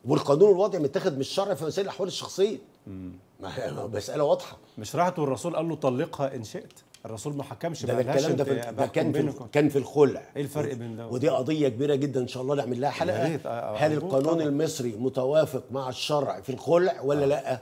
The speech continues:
Speaker 2: ممتاز.
Speaker 1: آه.
Speaker 2: طيب،
Speaker 1: ال-
Speaker 2: هي، هنا، آه، بنعم الله، ال-، الولاية إذن تسقط ولاية الزوج بدخول القاضي في الموضوع.
Speaker 1: بالنسبة للطلاق.
Speaker 2: آه،
Speaker 1: آه،
Speaker 2: تسقط
Speaker 1: جميل.
Speaker 2: خلاص.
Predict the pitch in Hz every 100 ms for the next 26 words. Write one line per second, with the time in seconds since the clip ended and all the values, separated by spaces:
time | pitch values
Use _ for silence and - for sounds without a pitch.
0 | - 110 110 117 90 - - 143 110 -
1 | - 131 113 127 - - 185 156 196 202
2 | 160 165 156 151 135 113 - 139 151 151
3 | 139 135 165 185 160 175 196 214 - -
4 | 180 - 127 127 123 160 147 117 113 180
5 | 190 147 135 143 147 160 127 - 101 87
6 | 90 104 98 90 82 71 - - - _
7 | - 131 135 147 165 160 139 131 135 -
8 | - 135 98 80 - 107 127 135 117 82